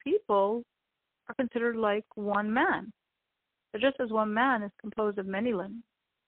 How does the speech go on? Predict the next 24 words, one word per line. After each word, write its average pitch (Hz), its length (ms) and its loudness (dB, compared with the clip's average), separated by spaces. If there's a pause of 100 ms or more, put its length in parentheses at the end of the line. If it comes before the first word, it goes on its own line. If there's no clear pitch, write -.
(500)
and 202 80 -4
when 190 120 0
they 190 60 -4
become 190 280 -6 (160)
separated, 240 680 -4
this 208 160 -6
affects 196 320 -6 (100)
the 196 80 0
heart, - 340 8 (760)
which 175 200 -10
is 165 140 -10
life. 269 240 -6 (1800)
So 196 300 4 (300)
all 254 300 10
of 220 120 4
us 226 100 6 (100)
together 233 360 0
are 196 120 4
like 185 200 -2
one 190 280 -2
man, 170 300 -2
all 196 140 -2
the 214 100 -4
Jews, 190 420 -8